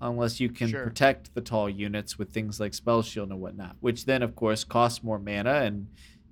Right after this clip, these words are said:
Speaker 1: adds th-, cards to your deck,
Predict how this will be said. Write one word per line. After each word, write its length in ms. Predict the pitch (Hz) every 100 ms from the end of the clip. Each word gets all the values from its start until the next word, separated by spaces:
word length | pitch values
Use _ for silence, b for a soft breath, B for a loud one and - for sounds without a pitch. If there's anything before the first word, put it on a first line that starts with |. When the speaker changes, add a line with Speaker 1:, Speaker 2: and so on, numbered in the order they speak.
| - -
Speaker 1:
adds 500 | 110 113 113 113 - - - - - - - - - -
th-, 200 | 123 -
cards 360 | 120 117 117 -
to 120 | 127
your 100 | 117
deck, 520 | 113 101 170 - -